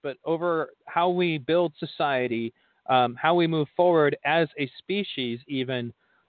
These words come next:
to use science and ration and, you know, and rational reason to come to decisions rather than political opinion. So, um, there are several films that you could watch about that,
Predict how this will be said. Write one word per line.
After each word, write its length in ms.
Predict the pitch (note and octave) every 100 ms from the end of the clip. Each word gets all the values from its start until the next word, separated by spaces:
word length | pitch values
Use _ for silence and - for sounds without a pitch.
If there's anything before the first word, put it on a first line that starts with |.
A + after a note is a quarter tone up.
| -
to 80 | D#3
use 280 | E3 E3+ -
science 340 | - G3 G3+ F#3+
and 160 | D#3+ D3
ration 420 | D#3 E3 - D#3
and, 280 | C#3 C#3 C#3+
you 80 | D#3+
know, 80 | C#3+
and 320 | C#3+ C#3 C#3+
rational 460 | D3+ E3+ - D#3+
reason 640 | C3+ D3 F#3 D3+ C#3+ A#2 A2+ - _ -
to 80 | C#3+
come 240 | E3 D3
to 100 | C#3+
decisions 600 | C3+ - D3+ C#3 C3+ B2+
rather 180 | D3 D3+
than 180 | D3 C3+
political 540 | - C#3 D3+ D3 C#3+
opinion. 560 | B2+ - D#3+ C3 G#2+ G#2+ _ _ _ _ _ _ _ _ -
So, 260 | D#3+ D3 D3 _ _ _ _ _ _ - C#3+
um, 180 | D3
there 160 | D3 D3+
are 60 | D3
several 320 | G3+ G3+ G3+ F#3
films 260 | F#3 F#3 F#3
that 180 | E3+ D3+
you 80 | F3
could 140 | -
watch 320 | C#3+ D3 D#3 -
about 300 | C#3+ D3+ D#3
that, 280 | F3 D#3 E3